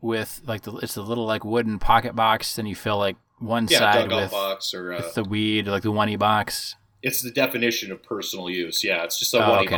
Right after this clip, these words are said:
Speaker 2: box. You know, it's like a little
Speaker 1: Yeah.
Speaker 2: wooden dugout, and you pack a small amount in,
Speaker 1: Yep.
Speaker 2: you know, maybe an eighth, and then you have a one-hitter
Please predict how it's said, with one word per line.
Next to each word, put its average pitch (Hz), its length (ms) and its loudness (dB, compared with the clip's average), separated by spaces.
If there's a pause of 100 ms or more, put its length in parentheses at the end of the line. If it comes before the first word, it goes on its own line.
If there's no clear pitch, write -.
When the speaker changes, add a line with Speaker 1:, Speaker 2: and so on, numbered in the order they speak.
Speaker 2:
box. - 260 -2
You 92 60 -2
know, 82 140 -2
it's 85 100 -6
like 98 120 -2
a 95 40 -2
little 107 200 0
Speaker 1:
Yeah. 113 160 6
Speaker 2:
wooden 107 160 -2
dugout, 98 440 2
and 101 80 -8
you 90 60 -4
pack 101 380 -2 (640)
a - 60 -4
small 117 400 6
amount 104 380 0
in, 90 360 -4 (580)
Speaker 1:
Yep. 95 240 2
Speaker 2:
you 95 120 0
know, 85 280 -4
maybe 101 320 0
an 95 100 2
eighth, 92 340 -2 (480)
and 117 100 -8
then 110 80 0
you 104 120 -2
have 98 180 4
a 87 140 0
one-hitter 92 600 -2